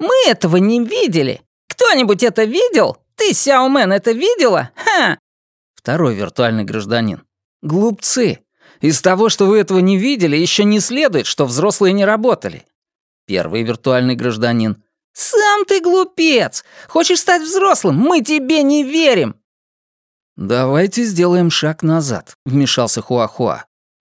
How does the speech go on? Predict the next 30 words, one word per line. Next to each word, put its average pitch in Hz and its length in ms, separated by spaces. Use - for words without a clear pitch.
"Даже 190 320
если 175 240
мы 135 180
все 123 360
возьмёмся 151 640
за 156 140
осуществление 160 760
вашего 127 400
плана, 135 480
сможем 240 460
ли 294 80
мы 214 160
выполнить 165 480
столь 175 240
грандиозную 185 600
работу?" 202 520
Первый 98 400
виртуальный 131 540
гражданин. 127 560
"Конечно 415 680
сможем!" 381 580
"Возможно, 143 720
придётся 185 480
работать 208 440
по 208 120
двадцать 180 420
четыре 208 380
часа 226 380
в 226 60
сутки", 190 600